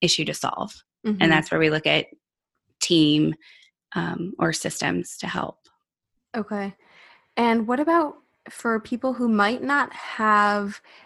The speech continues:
Speaker 2: the funding or the budget to be able to outsource tasks that really don't bring them joy in their business? What,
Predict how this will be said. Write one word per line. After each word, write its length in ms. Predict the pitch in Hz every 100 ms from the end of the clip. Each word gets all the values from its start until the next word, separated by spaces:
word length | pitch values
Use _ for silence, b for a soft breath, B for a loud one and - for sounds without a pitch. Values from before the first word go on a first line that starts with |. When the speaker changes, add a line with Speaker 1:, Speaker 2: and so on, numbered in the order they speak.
| b
Speaker 2:
the 540 | 196 185 214 202 196
funding 640 | 185 - 220 226 214 202 190
or 60 |
the 100 | 185
budget 520 | 185 202 190 190 -
to 100 | -
be 180 | 185 190
able 220 | 196 196
to 180 | 196 - -
outsource 480 | 202 180 - 202 -
tasks 560 | - 202 196 - - -
that 240 | 190 175 -
really 580 | 180 196 208 202 196 180 -
don't 400 | 190 185 180 175
bring 300 | 190 175 175
them 460 | 165 165 165 165 160
joy 380 | 190 196 175 165
in 120 | 170
their 180 | 170 165
business? 680 | 165 175 - 165 165 190 - -
What, 340 | 196 202 220